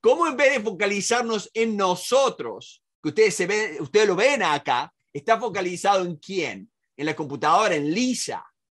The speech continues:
Esto es Lisa. Todo esto es Lisa, Lisa, Lisa, Lisa. Lisa hace los advances, todo eso es sobre Lisa.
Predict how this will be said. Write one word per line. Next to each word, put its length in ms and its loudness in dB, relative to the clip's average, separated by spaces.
Esto 240 -2
es 80 4
Lisa. 680 -2
Todo 200 2
esto 140 2
es 60 0
Lisa, 480 -2
Lisa, 460 -4
Lisa, 340 -6
Lisa. 340 -6
Lisa 440 0
hace 380 -4
los 120 -2
advances, 420 -2
todo 140 -2
eso 240 -8
es 120 -10
sobre 220 -2
Lisa. 500 -4